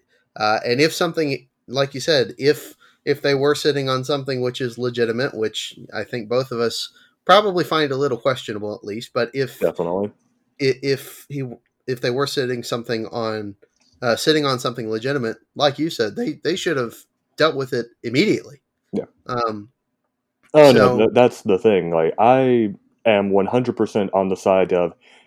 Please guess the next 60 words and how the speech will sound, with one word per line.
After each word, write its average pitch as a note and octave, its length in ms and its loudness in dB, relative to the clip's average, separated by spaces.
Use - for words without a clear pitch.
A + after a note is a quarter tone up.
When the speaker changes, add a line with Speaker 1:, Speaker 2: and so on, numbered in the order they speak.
Speaker 2:
if A#2 320 2
Brett G#2 220 4
Kavanaugh G2 640 4
was G2 480 4
indeed G2 500 -2
guilty G2 300 0
of D#2+ 80 -4
sexual F2+ 500 -2
assault, G2+ 340 2
he G2 80 -6
should G2 220 -4
have F2 140 -2
been F2+ 160 -2
summarily E2+ 640 -2
executed. - 640 -10
Speaker 1:
Mm-hmm. A#2+ 180 -6
Speaker 2:
The G2+ 140 0
thing G#2+ 140 6
is, G#2 220 4
though, F2+ 500 4
I F#2+ 140 6
know G2 200 2
that F#2 140 0
they F2+ 140 2
didn't F2 180 -4
take F2 180 -2
it E2+ 120 -6
seriously G2+ 420 2
because F2 360 -2
they F#2 200 4
weren't F2 300 -2
calling A#2 340 4
for F2+ 160 -4
his - 160 -10
execution. F2+ 600 -4
They E2+ 80 -4
were E2 100 -2
just E2 140 -18
calling E2+ 240 -2
to D#2 80 -4
get D#2 180 -2
him D2+ 100 -8
out D2+ 200 -6
of, D2 100 -6
they A#2 100 8
weren't C#3+ 160 8
even B2 160 6
calling A2+ 320 6
for F#2 260 2
a E2+ 40 -4
criminal A2+ 420 4
investigation. D#2+ 600 -2
They F2+ 80 2
just E2+ 180 -6
didn't E2+ 220 -2
want E2 160 -6
him D2+ 60 -10
on D2 100 -10
the E2 60 -14
court. - 340 -8